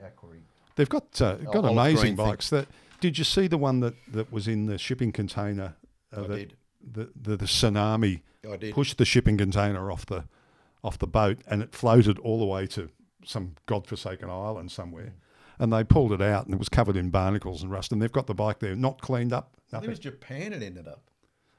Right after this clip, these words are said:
Speaker 1: from memory.
Speaker 2: Uh, we should know a li-, little bit more about this before we start talking
Speaker 1: But
Speaker 2: about
Speaker 1: I
Speaker 2: it,
Speaker 1: have
Speaker 2: shouldn't
Speaker 1: seen
Speaker 2: we?
Speaker 1: the
Speaker 2: Yeah.
Speaker 1: bike.
Speaker 2: Yeah, yeah.
Speaker 1: Um,
Speaker 2: Yeah.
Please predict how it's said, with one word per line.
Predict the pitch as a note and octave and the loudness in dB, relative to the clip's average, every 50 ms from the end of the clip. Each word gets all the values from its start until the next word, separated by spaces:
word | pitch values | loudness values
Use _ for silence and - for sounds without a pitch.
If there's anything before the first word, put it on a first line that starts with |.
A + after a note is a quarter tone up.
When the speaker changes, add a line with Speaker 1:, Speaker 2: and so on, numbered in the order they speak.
| _ _ _ | _ _ _
Speaker 1:
from | - G#2 F2+ | -20 -18 -18
memory. | G2 G2+ A#2+ C3 A2+ | -16 -14 -12 -12 -10
Speaker 2:
Uh, | G2 F#2 F2+ F2 C2+ - - - - | -10 -10 -10 -10 -12 -14 -16 -4 -2
we | C3 | -2
should | A#2+ - C#3 A#2 | 0 0 0 0
know | G#2+ F#2+ F#2+ | 0 0 0
a | F2+ E2+ F#2+ | -2 -4 -6
li-, | G#2 - | -8 -6
little | - A2 G2 F2+ | -6 -6 -4 -4
bit | E2+ G2 - | -6 -8 -6
more | F2+ F#2 F2 | -4 -4 -4
about | E2 E2 F#2 F2 E2+ - | -2 -2 -2 -4 -4 -4
this | - F2 - | -6 -6 -4
before | - A2 F#2+ - F2+ | -6 -6 -6 -6 -6
we | E2+ F2+ | -6 -6
start | - - F2 - - | -8 -8 -10 -10 -8
talking | - G2+ E2+ F2+ F#2 | -8 -8 -6 -6 -6
Speaker 1:
But | - D#3 | -4 -2
Speaker 2:
about | F3+ F#3+ | -2 -2
Speaker 1:
I | |
Speaker 2:
it, | F#3+ A#3 | -2 -2
Speaker 1:
have | A3 | -2
Speaker 2:
shouldn't | D3 G2+ F#2+ F#2 F#2 | 0 0 0 2 2
Speaker 1:
seen | F#2+ - | 0 -2
Speaker 2:
we? | A#2 | -2
Speaker 1:
the | G#2+ | -4
Speaker 2:
Yeah. | - G2+ F#2 F2 | -4 -4 -4 -4
Speaker 1:
bike. | F#2+ C3+ D#3+ - _ _ _ _ | -6 -8 -12 -16 _ _ _ _
Speaker 2:
Yeah, | - C#3 F3 F3 | 0 2 2 4
yeah. | C#3+ C#3 B2 - - _ _ _ _ - - A#2+ A#2 A2+ A2+ | 2 0 -2 -4 -8 _ _ _ _ -20 -18 -14 -12 -12 -12
Speaker 1:
Um, | A2 G#2+ G#2+ _ _ _ _ _ - | -12 -14 -18 _ _ _ _ _ -14
Speaker 2:
Yeah. | G#2+ | -14